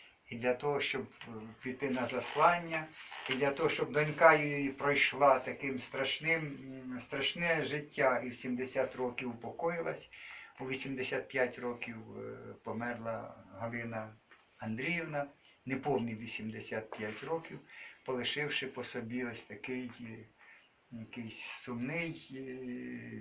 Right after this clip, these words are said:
відгомін, м, в українській історії. Це ніби, е, тупикова життєва ситуація, абсолютно, е, ніякого ніби наслідку, хіба для того, щоб ми знали і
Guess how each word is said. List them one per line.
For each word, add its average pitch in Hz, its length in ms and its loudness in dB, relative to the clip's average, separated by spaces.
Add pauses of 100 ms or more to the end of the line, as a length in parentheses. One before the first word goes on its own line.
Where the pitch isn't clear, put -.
відгомін, 120 720 -2 (600)
м, 110 240 -6
в 110 60 -4
українській 120 580 -2
історії. 107 680 -6 (1160)
Це 139 200 -2
ніби, 139 500 2
е, 127 420 2 (120)
тупикова 147 680 4
життєва 120 600 0
ситуація, 110 880 -4 (400)
абсолютно, 135 920 -2 (520)
е, 123 240 -2 (380)
ніякого 151 680 6
ніби 147 340 2
наслідку, 127 640 0
хіба 139 320 4
для 127 200 0
того, 147 340 0
щоб 117 300 -4
ми 127 120 -4
знали 143 400 2
і 123 320 -4